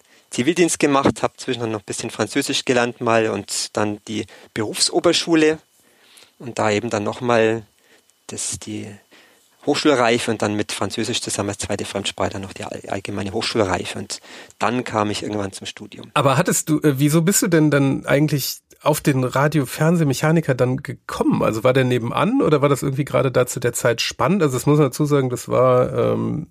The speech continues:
Speaker 2: das, das war zweiundneunzig, also das war... Da war das Internet, glaub ich, noch nicht so anwesend, wenn ich mich recht entsinne. Und, oder wie bist du drauf gekommen einfach?
Speaker 1: Wir hatten da einen Techniklehrer an der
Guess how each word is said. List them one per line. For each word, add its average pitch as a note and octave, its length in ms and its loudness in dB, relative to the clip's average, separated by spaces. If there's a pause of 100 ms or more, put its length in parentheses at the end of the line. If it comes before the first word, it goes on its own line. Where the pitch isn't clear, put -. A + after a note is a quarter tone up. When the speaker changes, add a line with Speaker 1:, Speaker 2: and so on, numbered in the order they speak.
(220)
Speaker 2:
das, - 240 -8
das - 200 -8
war A#2+ 160 0
zweiundneunzig, C3 1120 2
also A#2+ 180 -4
das A#2+ 260 -6
war... A#2+ 480 4 (240)
Da A#2 240 -10
war A#2+ 80 0
das - 400 -8
Internet, B2+ 420 4
glaub A#2 220 4
ich, A#2 140 -2
noch - 280 0 (100)
nicht - 360 -2
so G2+ 200 2
anwesend, G2 680 2
wenn B2+ 200 0
ich A2 140 -6
mich A2+ 140 -4
recht G#2+ 180 -4
entsinne. A2 480 2 (1600)
Und, G#2+ 300 -2
oder A2 200 2
wie A#2 80 2
bist A#2 220 2
du B2+ 40 2
drauf G#2+ 240 0
gekommen G2+ 460 0
einfach? F#2+ 400 -2 (1080)
Speaker 1:
Wir A#2+ 120 0
hatten D#3+ 220 0
da - 80 4
einen A#2+ 80 0
Techniklehrer D#3+ 560 2
an D3 120 0
der C3 280 4